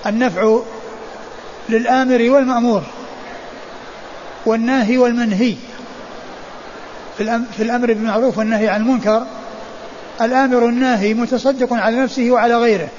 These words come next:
الآمر والناهي متصدق على نفسه وعلى غيره، متصدق على نفسه بكونه عمل صالحا،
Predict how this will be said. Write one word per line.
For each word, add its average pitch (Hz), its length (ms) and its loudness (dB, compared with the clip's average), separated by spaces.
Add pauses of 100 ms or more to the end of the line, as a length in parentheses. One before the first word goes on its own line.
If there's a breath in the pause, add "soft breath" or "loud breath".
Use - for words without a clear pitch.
(1600)
الآمر 214 500 2 (920)
والناهي 214 600 2 (1300)
متصدق 247 520 0
على 233 300 2
نفسه 269 360 2
وعلى 240 260 4
غيره، 220 320 4 (1000)
متصدق 262 500 0
على 233 300 2
نفسه 240 400 2
بكونه 240 540 2
عمل 240 320 4
صالحا، 240 460 2